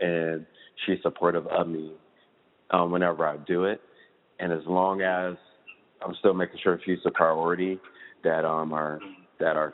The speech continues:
faith is first, our family's first, she's first. As long as those priorities stay, um, stay in line, and I'm not putting bodybuilding above those things,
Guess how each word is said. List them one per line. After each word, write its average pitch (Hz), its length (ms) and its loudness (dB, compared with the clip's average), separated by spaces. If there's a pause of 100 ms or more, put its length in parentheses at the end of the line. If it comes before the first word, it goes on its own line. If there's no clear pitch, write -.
faith 98 240 0
is 92 180 0
first, 90 360 0 (420)
our 82 160 -8
family's 90 320 0 (100)
first, 85 340 2 (220)
she's 87 140 -4 (100)
first. 85 300 2 (520)
As - 40 -6
long 98 280 4
as 95 200 -2
those 92 200 0
priorities 85 360 0 (100)
stay, 85 400 0
um, 80 320 -2 (100)
stay 87 140 2
in 78 120 -2
line, 87 420 -2 (440)
and 85 100 -6
I'm 82 100 2
not 80 180 -4
putting 82 240 -2
bodybuilding 82 440 2
above 85 260 0
those 98 240 0
things, 104 260 0